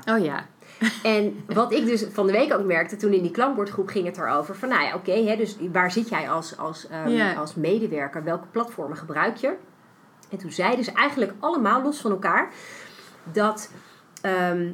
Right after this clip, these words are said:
Speaker 2: zij bijvoorbeeld op Instagram en Facebook zitten voor entertainment. Niet voor zakelijke dingen. Dus
Speaker 1: Nee.
Speaker 2: toen hadden we het daarover. We gingen daar wat dieper op in. En toen zeiden we, oké, dus je staat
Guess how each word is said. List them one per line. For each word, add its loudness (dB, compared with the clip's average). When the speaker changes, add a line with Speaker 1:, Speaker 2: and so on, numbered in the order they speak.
Speaker 2:
zij 0
bijvoorbeeld 0
op -6
Instagram 0
en -2
Facebook 0
zitten -2
voor 2
entertainment. 0
Niet 4
voor -6
zakelijke 0
dingen. -8
Dus -4
Speaker 1:
Nee. 2
Speaker 2:
toen 4
hadden 4
we 2
het -6
daarover. 2
We -4
gingen 0
daar 0
wat -4
dieper -4
op -10
in. 2
En -2
toen -4
zeiden -2
we, -4
oké, -2
dus -8
je -4
staat -4